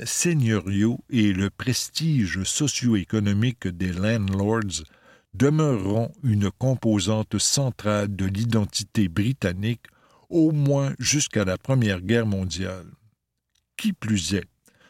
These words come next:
le peuplement britannique des treize colonies ne fut pas non plus complètement exempt de formes de propriété partiellement féodales,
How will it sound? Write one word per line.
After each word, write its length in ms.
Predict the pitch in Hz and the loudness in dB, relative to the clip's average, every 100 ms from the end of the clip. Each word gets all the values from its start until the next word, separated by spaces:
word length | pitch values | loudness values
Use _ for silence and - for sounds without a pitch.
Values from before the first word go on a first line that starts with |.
| _ _ | _ _
le 160 | 101 107 | 0 0
peuplement 680 | - 175 143 151 143 131 101 | 2 -2 0 2 2 2 0
britannique 720 | 90 139 - 123 123 131 - | -2 -2 0 2 2 0 -2
des 280 | 98 95 92 | 0 0 -2
treize 360 | 120 139 117 85 | 0 0 0 -2
colonies 640 | 135 139 107 98 107 123 | 0 2 2 2 2 2
ne 160 | 127 | 2
fut 280 | 135 - 156 | 0 -2 -6
pas 260 | - 147 143 | -2 -2 0
non 320 | 123 156 147 | 0 0 -2
plus 240 | - 135 | -4 -4
complètement 680 | 120 117 113 110 - 113 113 | -2 -4 -2 -2 -2 -2 0
exempt 640 | 98 90 90 110 113 101 - | -2 -2 -2 0 0 -2 -2
de 300 | 95 90 92 | -2 -2 -4
formes 520 | - - 120 113 107 | -2 0 0 2 -2
de 140 | 87 90 | -2 -6
propriété 800 | - 104 - 101 95 90 - 113 | -4 -4 -2 -2 -2 -2 -2 -2
partiellement 680 | - 127 - 113 98 101 98 | -4 -6 -2 -2 -2 -4 -4
féodales, 720 | - 92 90 101 98 98 | -4 -4 -4 -6 -6 -10